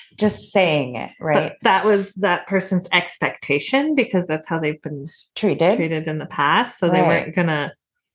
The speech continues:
Speaker 2: take it personally.
Speaker 1: Right. They weren't taking it personally. They
Speaker 2: But
Speaker 1: were
Speaker 2: they
Speaker 1: just
Speaker 2: were
Speaker 1: overly surprised that we actually did
Speaker 2: The follow
Speaker 1: the
Speaker 2: through.
Speaker 1: do.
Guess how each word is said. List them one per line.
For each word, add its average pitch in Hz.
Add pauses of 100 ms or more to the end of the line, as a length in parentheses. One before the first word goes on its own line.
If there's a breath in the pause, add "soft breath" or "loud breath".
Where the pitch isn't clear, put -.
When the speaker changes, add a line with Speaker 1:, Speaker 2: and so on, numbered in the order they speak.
(840)
Speaker 2:
take 175
it -
personally. 233
Speaker 1:
Right. 240
They 220
weren't 220
taking 220
it 185
personally. 208
They 170
Speaker 2:
But 175
Speaker 1:
were 202
Speaker 2:
they 208
Speaker 1:
just 196
Speaker 2:
were 190
Speaker 1:
overly 196
surprised 175
that 160 (500 soft breath)
we 175
actually 139
did 143 (400)
Speaker 2:
The 180
follow -
Speaker 1:
the 170
Speaker 2:
through. 135 (180)
Speaker 1:
do. -